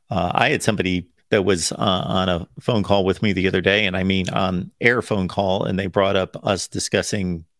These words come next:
uh, potato ch-, not potato chips, French fries,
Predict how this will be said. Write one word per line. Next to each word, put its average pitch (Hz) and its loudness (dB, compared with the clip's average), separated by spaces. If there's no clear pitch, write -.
uh, - -10
potato 101 0
ch-, - -8
not 107 -2
potato 92 -8
chips, - -8
French 151 0
fries, - -4